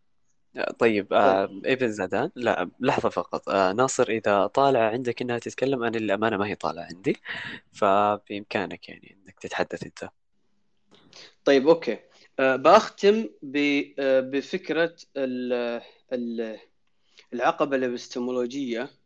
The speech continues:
Speaker 2: آه، هذه نقطة مهمة جدًا. العقبة الإبستمولوجية، آه، اللي ذكرها بلانشيه في كتاب النظرية المعرفية العلمية،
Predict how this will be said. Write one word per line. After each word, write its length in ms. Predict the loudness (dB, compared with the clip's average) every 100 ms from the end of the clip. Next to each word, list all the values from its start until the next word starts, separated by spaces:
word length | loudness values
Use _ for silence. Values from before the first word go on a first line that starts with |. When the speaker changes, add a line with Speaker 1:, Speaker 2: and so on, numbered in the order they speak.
| _ _
Speaker 2:
آه، 460 | -16 -12 -10 -8 -6
هذه 140 | -6
نقطة 300 | -6 -8 -10
مهمة 380 | -10 -8 -8 -8
جدًا. 340 | -12 -18 -16 -18 _ _ _ _ _ _ _ _ _ _ -20 -20 -20 -20 _
العقبة 400 | -2 0 4 6
الإبستمولوجية، 1120 | 6 4 -2 -4 0 0 0 -2 -6 -6 -8 -10 _ _ _ _ -8
آه، 1120 | -4 -4 -6 -8 -12 -14 -16 -18 -18 -18 -14
اللي 180 | -10 -8
ذكرها 380 | -2 0 0
بلانشيه 520 | -2 -4 -6 -4 -6 -6
في 220 | -8 -14
كتاب 340 | -14 -12 -10
النظرية 340 | -10 -8 -8 -8
المعرفية 400 | -8 -8 -8 -8
العلمية، 540 | -4 -2 0 0